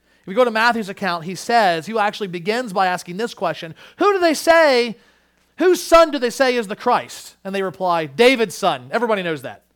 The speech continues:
And so now Luke picks it up there. How can they say that Christ is David's son? For David himself says in the book of Psalms,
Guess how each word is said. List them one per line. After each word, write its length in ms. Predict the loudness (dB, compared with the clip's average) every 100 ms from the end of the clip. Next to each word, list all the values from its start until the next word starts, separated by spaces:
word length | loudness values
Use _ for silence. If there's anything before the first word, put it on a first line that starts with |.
| _ -12
And 80 |
so 100 | -6
now 540 | -4 2 6 6 6 6
Luke 300 | 2 -2 -2
picks 240 | 0 0
it 80 | 2
up 160 | -2 0
there. 340 | -2 -2 -6 -16 -4
How 180 | 4 4
can 180 | 4 0
they 140 | 0
say 580 | 0 2 4 4 0 -8 _ _
that 200 | 0 0
Christ 360 | 2 0 2 -2
is 120 | -6
David's 340 | -2 -4 -6 -10
son? 300 | -12 -12 -20 _ _ _ -8
For 120 | 0 2
David 300 | 2 0 0
himself 500 | -2 0 4 4 2
says 340 | 2 2 2
in 60 | -2
the 80 |
book 180 | -2 -2
of 100 | -2
Psalms, 460 | 0 4 4 2